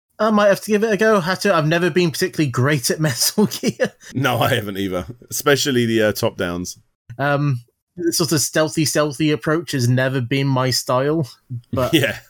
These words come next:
Speaker 1: it's, um, it's still very interesting to see what, uh, he's been doing with this. And yeah, I think it's good to, like, it's good to see that he's gotten quite a lot of work done before showing it off as well, 'cause,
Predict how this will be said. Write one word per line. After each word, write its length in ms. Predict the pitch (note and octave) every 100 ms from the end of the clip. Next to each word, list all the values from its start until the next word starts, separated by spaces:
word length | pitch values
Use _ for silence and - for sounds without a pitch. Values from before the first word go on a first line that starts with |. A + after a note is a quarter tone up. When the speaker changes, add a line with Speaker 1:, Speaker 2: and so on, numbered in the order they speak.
| -
Speaker 1:
it's, 480 | D3 - _ -
um, 360 | C#3+ C3 C3 A#2+ - _ _ _
it's 160 | D3+ D3
still 180 | F3
very 340 | D3 C#3+ D3 C#3
interesting 460 | C3+ C3+ A#2+ -
to 60 | A2+
see 280 | - - C3
what, 240 | A#2 - - -
uh, 160 | B2 A2+ - _ _ _
he's 240 | B2+ B2 A2+
been 180 | B2+
doing 260 | B2 B2+ A#2+
with 120 | A2
this. 260 | A2 G#2 -
And 180 | A2 - _ _ _
yeah, 300 | D3+ C#3 C3+ - _ _ F3
I 40 |
think 280 | F#3 F#3+ - _ _ _
it's 140 | F#3 E3
good 260 | G#3+ F#3 -
to, 280 | F#3 E3+ - _
like, 200 | D#3+ D#3+
it's 220 | D#3+ B2 - _ _
good 180 | F#3 C3
to 60 | -
see 180 | D3+ C3+
that 120 | C3
he's 300 | C3+ B2+ -
gotten 520 | C#3 B2 A#2+ B2+ A#2+ - - _ _
quite 280 | - B3 E3+
a 80 |
lot 380 | D#3+ D#3+ D3 -
of 240 | D3+ B2 - D3 C3+
work 340 | C#3 C#3 -
done 360 | D3+ C3+ A#2+ A2
before 320 | G#2+ A2 A#2+
showing 300 | A2+ A#2+ A2+
it 160 | A2 A#2+
off 180 | A2 A2
as 140 | G#2
well, 240 | A2 G#2+
'cause, 500 | - G2+ G#2 - -